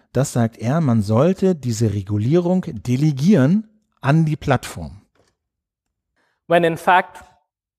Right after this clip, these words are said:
Speaker 2: it can be useful in certain situations to think of the platform as the partner in regulating the activity that is occurring,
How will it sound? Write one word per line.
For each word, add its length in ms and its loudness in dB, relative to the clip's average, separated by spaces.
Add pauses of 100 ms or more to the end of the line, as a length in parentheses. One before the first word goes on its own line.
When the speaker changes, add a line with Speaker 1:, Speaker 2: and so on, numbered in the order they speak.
(160)
Speaker 2:
it 140 -4
can 360 0
be 80 -4
useful 560 -2
in 120 -2
certain 380 0
situations 800 -4
to 60 -14
think 260 -6
of 80 -6
the 80 -6
platform 680 -2 (320)
as 200 -2
the 80 2
partner 720 0
in 300 0
regulating 920 -2 (240)
the 140 0
activity 680 0
that 340 0
is 160 -4
occurring, 680 0